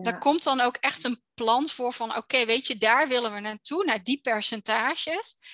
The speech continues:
En dan gaan we, zeg maar, met de percentages die het op dit moment zijn, gaan we stap voor stap.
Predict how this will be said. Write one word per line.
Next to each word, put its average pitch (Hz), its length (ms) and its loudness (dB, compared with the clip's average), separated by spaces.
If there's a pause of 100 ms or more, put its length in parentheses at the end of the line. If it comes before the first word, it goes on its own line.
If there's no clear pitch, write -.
(380)
En 269 220 -2
dan 285 180 2
gaan 294 300 2
we, 269 80 -4
zeg 254 240 0
maar, 233 360 2
met 240 200 -6
de 247 140 -12
percentages 247 800 -2
die 233 240 -6
het - 140 -8
op 220 140 -6
dit 233 200 0
moment 233 440 0
zijn, 190 200 2
gaan 233 200 0
we 247 60 0
stap - 500 2
voor 220 220 -4
stap. - 560 4